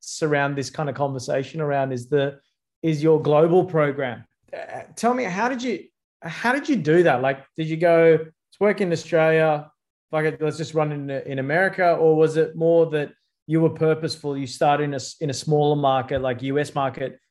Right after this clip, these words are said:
Cotton On's not as big as what is in the A U market. Like, did the program begin locally and then open regionally, or did you just go, "We're doing this everywhere"?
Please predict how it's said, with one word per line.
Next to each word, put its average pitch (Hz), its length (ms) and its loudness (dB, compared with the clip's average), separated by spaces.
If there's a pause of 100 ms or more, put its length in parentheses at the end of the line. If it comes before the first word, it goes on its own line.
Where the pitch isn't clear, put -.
(120)
Cotton 165 240 -2
On's 135 180 0
not 131 160 0
as 120 80 -4
big 127 220 -6
as 123 200 -6
what 131 180 -4
is 123 140 -6
in 127 80 -6
the 120 80 -4
A 120 100 -4
U 143 200 -2
market. 139 420 -4 (360)
Like, 160 180 2
did 170 140 -2
the 165 80 -2
program 180 600 0
begin 151 680 -4
locally 147 540 -2
and 139 100 -8
then 135 180 -6
open 139 400 -6
regionally, 147 380 -2
or 160 60 2
did 135 200 -8
you 151 100 -4
just 143 240 -8
go, 127 320 4
"We're 139 220 -2
doing 131 320 -2
this 123 160 -6
everywhere"? 113 420 -6